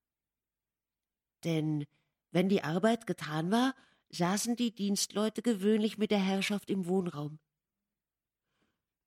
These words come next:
Miss Cathy war den Tag über etwas unpässlich gewesen und verhielt sich daher außergewöhnlich ruhig. Sie lehnte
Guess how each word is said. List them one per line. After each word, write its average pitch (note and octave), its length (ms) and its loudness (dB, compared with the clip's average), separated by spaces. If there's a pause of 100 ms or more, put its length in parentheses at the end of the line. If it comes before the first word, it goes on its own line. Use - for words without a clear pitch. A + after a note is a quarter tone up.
(200)
Miss A3+ 260 2
Cathy A3+ 500 2 (140)
war G3+ 400 2
den G3 240 0
Tag G3 300 0
über F3 200 0
etwas F3+ 280 -2
unpässlich F#3 680 -4
gewesen F3 460 -2 (600)
und G#3 180 -4
verhielt B3+ 360 0
sich A#3+ 200 -4
daher G#3 640 2
außergewöhnlich G3 960 0
ruhig. F#3+ 560 -6 (1700)
Sie - 280 -6
lehnte G3 600 0